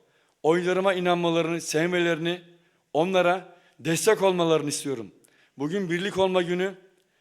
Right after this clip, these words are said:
bugün beraber olma günü, bugün hep beraber Fenerbahçe'mizi üç kulvarda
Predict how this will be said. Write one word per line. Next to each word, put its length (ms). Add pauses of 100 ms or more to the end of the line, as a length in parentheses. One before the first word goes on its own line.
(160)
bugün 280
beraber 400
olma 240
günü, 380 (600)
bugün 200
hep 220
beraber 580 (360)
Fenerbahçe'mizi 1080 (500)
üç 240
kulvarda 640